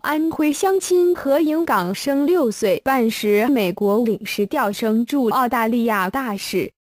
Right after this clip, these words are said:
也聘陈志平夫妇同赴任，但不可带小孩。龙爸爸就把成龙寄托给于占元做京剧门徒，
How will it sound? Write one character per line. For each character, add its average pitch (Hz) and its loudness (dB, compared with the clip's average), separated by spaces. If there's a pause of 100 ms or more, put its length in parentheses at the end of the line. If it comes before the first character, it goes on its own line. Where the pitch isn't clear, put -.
(200)
也 190 0
聘 285 0
陈 202 -2
志 269 -2
平 214 -2
夫 339 0
妇 247 0
同 233 -2
赴 302 -4
任， 262 0 (280)
但 294 2
不 269 -2
可 202 -6
带 254 -2
小 185 -4
孩。 175 -6 (340)
龙 185 2
爸 294 0
爸 202 -2
就 214 0
把 185 0
成 190 -4
龙 180 -2
寄 330 2
托 330 -2
给 202 2
于 208 -2
占 240 -2
元 175 -2
做 262 0
京 330 0
剧 302 0
门 254 2
徒， 202 -2